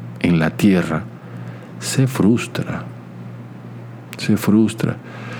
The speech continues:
Dios no puede realizarlo porque su omnipotencia divina no es tan absoluta como a veces pensamos. Hay muchas cosas que Dios no podría hacer aunque quisiera. Hemos oído eso, ¿no?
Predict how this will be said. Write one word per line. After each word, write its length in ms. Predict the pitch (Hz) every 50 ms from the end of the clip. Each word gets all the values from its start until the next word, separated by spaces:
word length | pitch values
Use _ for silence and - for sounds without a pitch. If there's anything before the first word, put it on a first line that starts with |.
| - - - -
Dios 460 | - 101 98 113 127 131 143 143 127
no 100 | 127 123
puede 380 | 117 120 120 123 135 143 143 139
realizarlo 720 | 131 131 117 110 104 101 - - 135 131 131 131 135 131 131
porque 320 | 127 110 107 - 107 101
su 160 | - - 107
omnipotencia 880 | 98 98 101 101 92 - - 98 92 - - 131 143 147 143 - - 127
divina 480 | 113 107 107 117 131 139 143 139 139 - - - - - - - - - - -
no 220 | 92 95 98 104
es 140 | 113 - -
tan 240 | - 123 135 147 151
absoluta 920 | - - - - - 101 98 98 101 143 185 185 - - 123 - - 123 -
como 300 | - 101 98 95 95 92
a 20 | 92
veces 280 | 95 92 85 92 -
pensamos. 680 | - - 87 87 80 - - 82 76 - - - - - - - - - - - - - - -
Hay 120 | 101 101
muchas 320 | 104 113 113 - 123 117 -
cosas 340 | - 117 120 - 135 127
que 160 | - - 98 90
Dios 220 | 95 117 123 123
no 100 | 120 117
podría 480 | 117 - 92 90 90 95 117 127 117 107
hacer 240 | - - 131 147
aunque 300 | 151 131 110 92 87 85
quisiera. 560 | - - - 85 - - 80 67 60 - - - - - - - - - - - - - - - - - - - - - - - - -
Hemos 220 | - 90 87 87 98
oído 340 | 87 87 87 85 82 85 85
eso, 240 | 82 - 82 82
¿no? 160 | 80 82 87